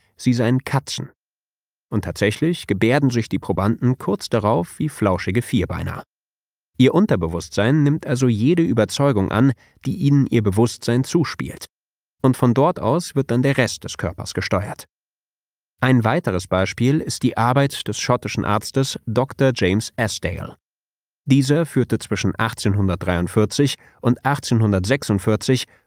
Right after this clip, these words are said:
rund vierhundert chirurgische Eingriffe durch, darunter auch Amputationen. Dabei gab es damals noch gar keine Narkosemittel.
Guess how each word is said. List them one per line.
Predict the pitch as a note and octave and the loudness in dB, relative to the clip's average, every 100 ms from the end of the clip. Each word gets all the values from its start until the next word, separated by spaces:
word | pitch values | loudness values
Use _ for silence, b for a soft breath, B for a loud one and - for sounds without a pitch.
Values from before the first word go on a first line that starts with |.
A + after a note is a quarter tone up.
| - | 0
rund | A2+ C3+ | 2 2
vierhundert | - F3 F#3 D#3 D3+ C#3+ | 0 0 2 4 2 0
chirurgische | - G#2+ G2+ G2 - F#2+ | 0 2 2 2 -2 -2
Eingriffe | A#2+ G2+ F2 - | 0 0 -2 -4
durch, | F2+ G2 G2 - _ _ _ | 0 2 2 -2 _ _ _
darunter | - A2+ B2 A#2 - | 2 2 2 0 0
auch | A2+ C#3+ - | -2 -2 -4
Amputationen. | A#2 C3 C3+ C3+ - A2+ E2+ - - _ _ _ _ _ _ | -2 0 -2 -2 2 2 0 -6 -16 _ _ _ _ _ _
Dabei | G2 G#2+ B2+ D3+ | 2 2 2 0
gab | C3 A#2+ | 0 -2
es | A#2+ - | -2 0
damals | G#2+ B2+ C3 - | 2 2 2 0
noch | A#2 - | -2 0
gar | G2 G2 | -2 -2
keine | G2+ G2 F#2 | -2 0 0
Narkosemittel. | F#2 - E3+ G#2 E2 E2 F#2+ | -2 -2 0 0 -2 -4 -6